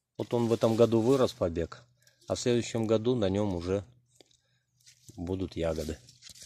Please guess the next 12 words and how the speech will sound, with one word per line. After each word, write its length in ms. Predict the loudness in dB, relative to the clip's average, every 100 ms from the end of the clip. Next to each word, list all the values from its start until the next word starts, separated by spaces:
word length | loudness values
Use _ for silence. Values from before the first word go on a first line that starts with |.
| -20 -20 -20 -20 -20 -20 -20 -20 -18 -4 -4 0
А 120 | 2
вот 180 | 4 4
этот 260 | 6 6 6
куст 260 | 2 4
я 120 | 4
попробую, 420 | 6 4 6 6 6
вот 160 | 4
эта 200 | 4 2 -2
ветка, 360 | 2 2 2 -4 -4 -12 2
она 160 | 2
тоже 260 | 6 4 6
молодая, 600 | 6 6 6 6 6 2